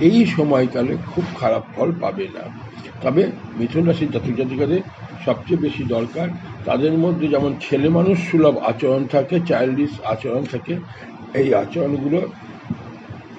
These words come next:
থেকে নিজেকে পরিণত বোধ, নিজের মধ্যে একটা পরিণত বোধ সম-,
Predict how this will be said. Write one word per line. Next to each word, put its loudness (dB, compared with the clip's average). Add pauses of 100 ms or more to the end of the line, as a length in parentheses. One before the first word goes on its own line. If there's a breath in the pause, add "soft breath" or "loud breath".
(280)
থেকে 4
নিজেকে 4 (140)
পরিণত 8
বোধ, 6
নিজের 4
মধ্যে 2
একটা 6
পরিণত 2
বোধ 2
সম-, 0